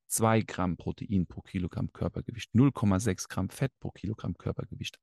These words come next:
zehn bis fünfzehn Gramm Gemüse pro Kilogramm Körpergewicht da unterzubringen. Und sollte das zu viel sein und zu herausfordernd und du sogar irgendeine dieser Mahlzeiten,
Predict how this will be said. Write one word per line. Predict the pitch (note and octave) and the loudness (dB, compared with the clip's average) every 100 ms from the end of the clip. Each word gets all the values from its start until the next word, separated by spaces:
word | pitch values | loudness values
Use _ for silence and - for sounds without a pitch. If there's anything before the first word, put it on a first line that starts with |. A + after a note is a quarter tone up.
| _ - | _ -10
zehn | - - D3 G#2 | -6 2 4 4
bis | G#2 - | 2 0
fünfzehn | - C#3+ - - G#2 | 0 0 -2 -4 -4
Gramm | - G2 G2+ - - - - _ | -2 0 0 0 -14 -20 -20 _
Gemüse | A2 G2+ A#2 E3+ D3+ G2+ | 8 8 8 6 4 0
pro | - A2+ | 0 -8
Kilogramm | - C3 B2 - - E2+ | -4 -2 -2 -2 -4 -4
Körpergewicht | - A#2 A#2 G#2+ - G2+ - | -2 -2 -2 -6 -4 -6 -2
da | G2+ | -2
unterzubringen. | - D3+ G3 - - - - - - _ _ _ _ _ _ | 0 -2 0 -2 -4 -10 -10 -10 -12 _ _ _ _ _ _
Und | G2+ G2 - - | 4 4 2 2
sollte | G#2+ D#3+ D3+ | 4 6 4
das | C3 | 2
zu | - | 0
viel | A2+ - F#3+ C4 F#3 | -4 -4 0 2 2
sein | - F2+ | 0 -2
und | F2 | -2
zu | D#2 | -2
herausfordernd | - - - - - - - - _ - | -2 -4 -4 -6 -6 -4 -6 -10 _ -2
und | F#2+ | 0
du | G2 | -2
sogar | - G2+ G2+ - | 0 2 2 0
irgendeine | - - C3 - A2+ | -2 -2 -2 0 0
dieser | G#2+ G2+ | 2 2
Mahlzeiten, | F#2+ G2 B2+ - A2 G2+ - - | 2 2 0 -2 -4 -4 -6 -10